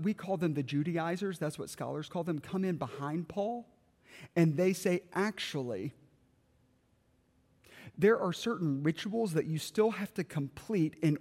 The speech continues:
order to be worthy and to get into that line of grace, mercy, and love." The Judaizers come in behind Paul, and they begin to sow, uh, seeds of doubt and mistrust, and they say, "Actually, uh, there are rituals,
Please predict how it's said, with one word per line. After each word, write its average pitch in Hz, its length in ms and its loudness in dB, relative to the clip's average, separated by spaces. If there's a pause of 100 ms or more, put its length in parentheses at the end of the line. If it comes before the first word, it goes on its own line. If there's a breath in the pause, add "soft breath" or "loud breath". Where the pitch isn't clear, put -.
order 196 340 2 (280 loud breath)
to 175 120 2
be 165 160 4
worthy 165 580 0
and 156 160 4
to 156 100 0
get 156 280 0
into 151 420 2
that 139 380 0
line 131 480 2
of 127 240 -2
grace, 131 440 -2
mercy, 135 440 -2
and 127 160 -2
love." 123 260 0 (240 loud breath)
The 165 80 2
Judaizers 147 640 2
come 170 220 2
in 151 80 4
behind 143 320 -2
Paul, 127 180 -2
and 135 160 0
they 143 120 4 (220 loud breath)
begin 160 260 4
to 156 80 0
sow, 147 420 0
uh, 135 180 -2
seeds 151 300 -2
of 123 120 -2
doubt 135 300 0
and 139 100 0
mistrust, 143 460 -2
and 143 80 0
they 139 80 0
say, 135 220 -2
"Actually, 175 400 0 (240 loud breath)
uh, 160 180 4
there 170 180 2
are 143 120 4
rituals, 185 560 -2